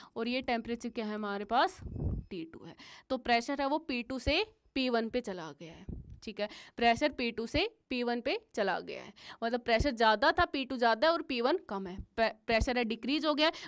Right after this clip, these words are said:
मतलब वॉल्यूम है वो क्या होना चाहिए, इंक्रीज होना चाहिए, है ना। हमें पता है आइसोथर्मल में क्या होता है, आइसोथर्मल में क्या होता है हमारे पास, P is inversely proportional to V, P is inversely proportional to V,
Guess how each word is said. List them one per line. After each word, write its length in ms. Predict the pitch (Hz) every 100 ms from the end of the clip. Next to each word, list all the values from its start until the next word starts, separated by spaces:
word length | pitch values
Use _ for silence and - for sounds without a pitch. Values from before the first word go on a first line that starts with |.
| -
मतलब 340 | 220 240 220
वॉल्यूम 440 | 220 240 254 359 302
है 160 | 220
वो 140 | 220 254
क्या 160 | 277 254
होना 260 | 220 214 208
चाहिए, 480 | 202 202 302 381 -
इंक्रीज 500 | 214 220 214 196 185
होना 180 | 170 180
चाहिए, 240 | - - _ - - _ _ _ _ -
है 60 |
ना। 60 | 349
हमें 200 | 277 233
पता 200 | 226 220
है 60 | 320
आइसोथर्मल 540 | 302 320 302 285 294
में 160 | 294 294
क्या 120 | 285
होता 180 | 262 247
है, 60 | 254 - -
आइसोथर्मल 540 | 214 214 233 240 233 233
में 140 | 233
क्या 120 | 247
होता 180 | 240 240
है 40 | 294
हमारे 200 | 277 269
पास, 240 | 294 277 - - -
P 160 | 247 233
is 140 | 247 240
inversely 440 | 240 233 226 254
proportional 640 | 240 226 208 214 220 202 202
to 220 | 262 381 - - - - - - - - - - _ _ - - _ - _ _ _ - 208
V, 220 | 196 185 -
P 180 | - 220
is 140 | 233 226
inversely 420 | 220 226 - 247
proportional 540 | 226 214 208 233 214
to 200 | 240 392 277
V, 180 | 196